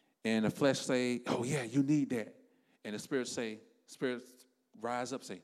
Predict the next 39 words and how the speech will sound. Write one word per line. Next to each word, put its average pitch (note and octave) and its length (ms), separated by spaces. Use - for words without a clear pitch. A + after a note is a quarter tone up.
"Nah, F#2+ 320
you G2 140
don't G2+ 140
need G#2 180
that." F#2 120
I - 60
said, - 140
"Okay, G3 180
good, F3 180
I C#3+ 80
don't D3 140
need C3 140
it. E2+ 100
I A2 80
keep A2 180
going." G2 240
You - 80
cannot F3 340
let D#3 180
the D3+ 80
flesh D3 280
talk C3 260
to A2+ 100
you. E2+ 240
Because B2 240
the A2 80
flesh D3 400
will A#2 80
always B2+ 320
<laughs> - 20
steer C#3+ 220
you C3 140
wrong G#2 500
in G#2+ 140
certain G2 260
things, E2+ 400
in - 60
certain G2+ 240
situations. F#2+ 600